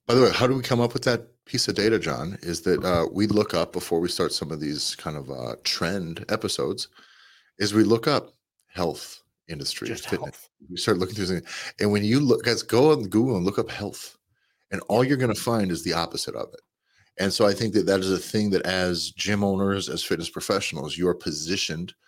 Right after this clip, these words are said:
Speaker 1: to start to create fitness as a buffer against disease. Right? It really, and I think that, by the way, that when I took my, uh, CrossFit level one,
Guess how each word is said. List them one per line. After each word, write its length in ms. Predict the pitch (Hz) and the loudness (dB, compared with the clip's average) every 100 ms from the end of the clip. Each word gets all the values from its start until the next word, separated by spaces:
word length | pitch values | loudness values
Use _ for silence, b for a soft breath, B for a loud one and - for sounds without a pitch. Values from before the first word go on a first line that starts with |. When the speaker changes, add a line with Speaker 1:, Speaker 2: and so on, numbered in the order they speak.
| B B B | B B B
Speaker 1:
to 60 | - | -10
start 280 | - 113 107 | -2 0 2
to 80 | 123 | 0
create 340 | - 98 92 | 2 2 2
fitness 540 | - 110 85 - - - _ _ _ b | 0 -2 -2 -4 -4 -6 _ _ _ b
as 160 | 87 90 | -4 -2
a 60 | 87 | -2
buffer 680 | - 90 87 80 78 73 _ - | -2 -2 0 0 -2 -4 _ -14
against 600 | 76 82 76 - - - _ | -6 -4 -2 -4 -6 -10 _
disease. 480 | 82 - - - - _ _ _ _ _ _ _ _ - | -10 -10 -6 -6 -6 _ _ _ _ _ _ _ _ -10
Right? 140 | - | -6
It 160 | 78 82 | -4 2
really, 220 | 95 87 | 4 4
and 180 | 92 92 | 2 0
I 80 | 95 | -2
think 220 | - 92 | -2 -2
that, 160 | 90 | -2
by 100 | - | 2
the 80 | 92 | 4
way, 140 | 92 90 | 4 4
that 280 | 92 101 - - - | 2 0 -6 -10 -8
when 180 | 90 | -2
I 140 | 98 117 | 0 0
took 320 | - 107 - | 2 0 2
my, 460 | 90 85 80 80 78 | -2 0 -2 -4 -6
uh, 180 | 67 | -6
CrossFit 400 | - - 82 - | -6 -2 -2 -2
level 260 | - 73 73 | -4 -4 -4
one, 360 | 78 76 67 | -4 -4 -6